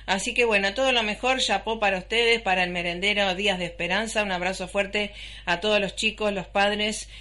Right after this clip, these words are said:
y las docentes también y los responsables de ese merendero, y que bueno, vamos por más, este, restauración también de la niñez, ¿no es cierto?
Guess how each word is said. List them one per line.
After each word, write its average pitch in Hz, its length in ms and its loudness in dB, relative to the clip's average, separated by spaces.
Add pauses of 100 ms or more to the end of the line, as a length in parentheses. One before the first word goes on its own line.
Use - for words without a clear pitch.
(120)
y 180 100 -2
las 175 140 -2
docentes 190 540 -2
también 185 380 -2
y 196 140 -2
los 165 160 -4
responsables 175 600 -4
de 180 60 -4
ese 175 160 -6
merendero, 190 640 -2 (320)
y 196 220 0
que 202 180 0
bueno, 180 260 0
vamos 208 260 -4
por 175 180 -6
más, 185 440 -4 (280)
este, 165 800 -2
restauración 175 800 -4
también 170 480 -2 (300)
de 165 120 -2
la 160 140 0
niñez, 170 440 -2
¿no 156 100 -10
es 143 80 -10
cierto? 170 380 -8